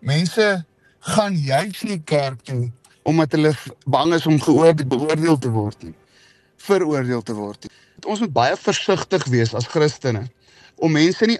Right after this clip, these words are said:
af te skrik van God af deur ons, jy weet, ekstremistiese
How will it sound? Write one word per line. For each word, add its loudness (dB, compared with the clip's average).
af -2
te -6
skrik -2
van -4
God -4
af 0
deur -2
ons, 0
jy 4
weet, 0
ekstremistiese 0